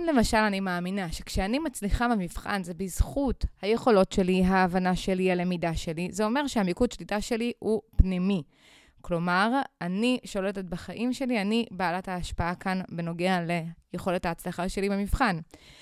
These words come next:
אם אני מאמינה שבגלל שהמבחן היה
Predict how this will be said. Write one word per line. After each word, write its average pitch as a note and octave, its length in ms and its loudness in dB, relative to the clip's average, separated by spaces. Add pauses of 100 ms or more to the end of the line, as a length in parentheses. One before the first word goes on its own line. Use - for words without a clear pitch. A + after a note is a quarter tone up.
(220)
אם D#4 180 2
אני D4 200 4
מאמינה G3 600 2 (380)
שבגלל F3+ 720 2
שהמבחן G#3 600 2
היה F3+ 220 6